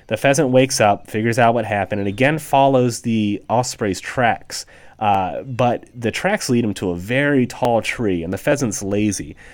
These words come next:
So instead of climbing the tree, he goes to the mouth of the river that leads to the watering hole that the osprey lives by.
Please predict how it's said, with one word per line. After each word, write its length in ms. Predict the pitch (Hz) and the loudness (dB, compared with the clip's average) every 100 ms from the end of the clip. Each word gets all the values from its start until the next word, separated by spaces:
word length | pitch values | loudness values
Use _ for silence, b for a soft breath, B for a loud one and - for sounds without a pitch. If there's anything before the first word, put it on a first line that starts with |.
| B | B
So 360 | - 139 117 113 | -4 2 4 4
instead 520 | 110 110 - 156 160 | 2 -4 -4 -2 -2
of 80 | 151 | -2
climbing 480 | - 143 143 147 127 | -6 -4 -2 0 0
the 80 | 110 | -2
tree, 420 | - 147 113 98 | -2 0 0 0
he 140 | 113 | -4
goes 240 | 104 107 - | 0 0 0
to 120 | 92 | -4
the 120 | 92 | -4
mouth 320 | 101 110 127 | 0 -2 -2
of 100 | 147 | 0
the 80 | 143 | 0
river 460 | 113 98 90 90 - B B | 2 0 0 -4 -4 B B
that 160 | 101 104 | -2 0
leads 280 | 120 120 - | 0 0 -4
to 100 | 98 | -2
the 340 | 95 92 95 - | 0 -2 -4 -4
watering 540 | 107 139 147 98 87 | 2 4 4 0 -2
hole 320 | - 85 78 | -4 -4 -4
that 200 | 90 90 | -6 -6
the 80 | 92 | -6
osprey 520 | 80 98 - 98 92 | -4 -4 -6 -4 -4
lives 260 | 92 127 - | -2 -2 -4
by. 300 | 80 76 | -8 -10